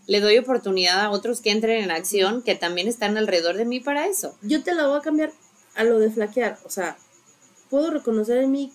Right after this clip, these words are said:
Speaker 2: que hay momentos donde puedo ser vulnerable, ¿no? Donde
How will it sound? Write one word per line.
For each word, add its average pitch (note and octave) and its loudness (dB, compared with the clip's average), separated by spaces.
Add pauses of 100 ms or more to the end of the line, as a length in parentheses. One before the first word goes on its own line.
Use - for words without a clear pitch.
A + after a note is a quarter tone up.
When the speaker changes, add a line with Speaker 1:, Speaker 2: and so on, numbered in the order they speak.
Speaker 2:
que G#3+ 0
hay G#3+ 2
momentos C4 0
donde A3 -2 (360)
puedo C4 2
ser C#4+ 2
vulnerable, A#3+ -4 (540)
¿no? G3+ -8
Donde A3 4